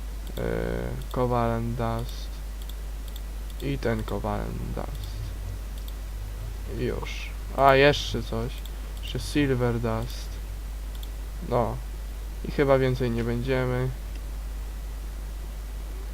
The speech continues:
wkładać. I już.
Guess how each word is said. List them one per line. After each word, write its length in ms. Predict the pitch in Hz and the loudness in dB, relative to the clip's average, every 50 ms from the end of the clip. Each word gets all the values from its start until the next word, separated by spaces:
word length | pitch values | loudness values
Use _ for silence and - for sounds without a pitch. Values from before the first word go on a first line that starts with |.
| - - - - - - - - - - - - - - - - - - - - | -6 -6 -6 -6 -6 -6 -4 -4 -4 -2 -2 -2 -2 -2 -4 -4 -4 -6 -6 -6
wkładać. 760 | - - - 127 123 123 120 117 120 123 123 - - - - - - - - - - - - - - - - - - - - - - - - - - - - - - - - - - - - - - - - - - - - - - - - - - - - - - - - - - - - - - - - - - - - - - - - - - - - - - - - - - - - - - - - - | -4 2 6 8 8 8 8 6 4 4 2 2 -2 -4 -6 -6 -6 -6 -6 -6 -6 -6 -6 -6 -8 -8 -8 -8 -8 -8 -8 -8 -8 -8 -8 -8 -8 -6 -6 -6 -6 -6 -6 -6 -6 -6 -6 -6 -6 -6 -6 -6 -6 -6 -6 -6 -8 -8 -8 -8 -8 -6 -6 -6 -6 -6 -6 -6 -6 -6 -6 -6 -6 -6 -6 -6 -6 -6 -6 -6 -6 -6 -6 -6 -6 -6 -6 -6 -6 -6 -6 -6 -6 -6 -6 -6 -6 -4 -2 2
I 60 | 143 | 4
już. 460 | 139 127 120 117 117 123 - - - | 6 8 8 8 6 6 4 0 -4